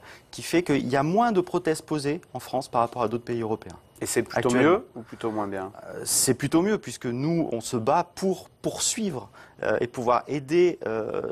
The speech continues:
Speaker 1: le maintien de cette prise en charge médicale qui nous paraît importante.
Speaker 2: D'accord. Euh, que fait-on ? Alors, vous dites la principale conséquence de l'arthrose, c'est la douleur.
Speaker 1: Mhm.
Speaker 2: Hein ?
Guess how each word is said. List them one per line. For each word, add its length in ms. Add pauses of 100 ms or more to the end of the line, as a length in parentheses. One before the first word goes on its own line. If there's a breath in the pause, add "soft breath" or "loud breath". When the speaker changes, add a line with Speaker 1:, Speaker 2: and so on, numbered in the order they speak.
Speaker 1:
le 140
maintien 500
de 120
cette 240
prise 240
en 80
charge 340
médicale 460
qui 100
nous 80
paraît 220
importante. 560
Speaker 2:
D'accord. 260 (340 loud breath)
Euh, 140 (240)
que 120
fait-on ? 560
Alors, 140
vous 100
dites 200
la 160
principale 460
conséquence 440
de 40
l'arthrose, 360
c'est 120
la 100
douleur. 440 (160)
Speaker 1:
Mhm. 100
Speaker 2:
Hein ? 240